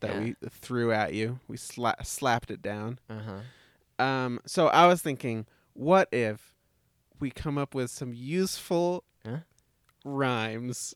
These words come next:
Speaker 2: Oh.
Speaker 1: for them to help them go to bed.
Speaker 2: That's what they've been needing, is a rhyme. We're really good at this.
Speaker 1: We are.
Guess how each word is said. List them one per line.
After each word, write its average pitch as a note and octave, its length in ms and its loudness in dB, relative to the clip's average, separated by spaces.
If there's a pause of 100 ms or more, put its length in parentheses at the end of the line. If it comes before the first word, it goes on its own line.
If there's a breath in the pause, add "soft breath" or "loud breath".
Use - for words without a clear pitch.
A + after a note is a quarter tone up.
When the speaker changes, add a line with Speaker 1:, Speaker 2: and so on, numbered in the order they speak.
Speaker 2:
Oh. D#3 800 -8 (420)
Speaker 1:
for C#3 180 2
them C3 260 4
to A#2 100 0
help D#3+ 300 -2
them D#3 180 -2
go B2 160 4
to A#2+ 80 -6
bed. G2+ 280 -6 (120)
Speaker 2:
That's F#3 380 -10
what F3 220 -8
they've D#3 380 -4
been E3+ 280 0
needing, G#3 600 4
is D#3+ 260 2
a F#3+ 100 2
rhyme. G#3 520 2
We're G3 220 6
really A3 280 6
good A3+ 220 4
at D#3+ 140 0
this. C3 260 4
Speaker 1:
We F3+ 220 2
are. C#3+ 400 4